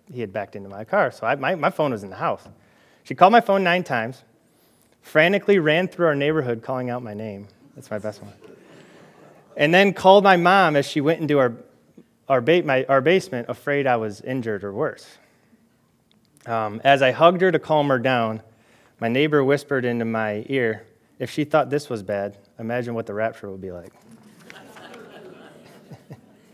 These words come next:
It was a funny comment, but I believe he was misunderstanding what the text is actually saying,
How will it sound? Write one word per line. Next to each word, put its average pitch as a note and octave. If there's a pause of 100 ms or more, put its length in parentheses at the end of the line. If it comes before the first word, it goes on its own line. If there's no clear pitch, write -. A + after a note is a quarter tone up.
(580)
It D3+
was D#3
a E3+
funny G3+
comment, D3
but B2+ (760)
I C3+
believe C3+
he C3+
was A#2+ (280)
misunderstanding D#3
what A#2+
the -
text -
is G#2+
actually G#2
saying, G#2